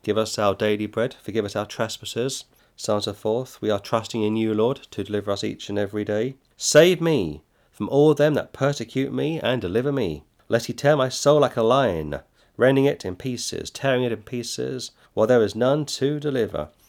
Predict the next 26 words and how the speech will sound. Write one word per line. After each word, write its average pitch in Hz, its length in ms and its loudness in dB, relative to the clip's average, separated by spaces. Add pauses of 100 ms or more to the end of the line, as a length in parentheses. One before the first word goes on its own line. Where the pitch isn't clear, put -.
(180)
So 127 140 -4
the 135 100 6
incident 151 720 0
is 110 140 -2
Absalom. 123 580 2
As 117 80 -4
I 117 60 -2
say, 123 260 0
it's 123 140 -4
the 127 80 0
ongoing 120 400 2
incident 123 500 -4
concerning 113 640 -2 (240)
a 104 80 -4
coup 143 220 2
d'etat. 131 500 4 (320)
And 117 120 2
this 123 120 2
guy, 123 480 4 (100)
uh, 101 200 -2
Cush, - 540 -2 (280)
a 101 100 -6
Benjamite, 110 960 -2 (180)
linked 113 380 -4
to 107 220 -4
Saul, 139 420 0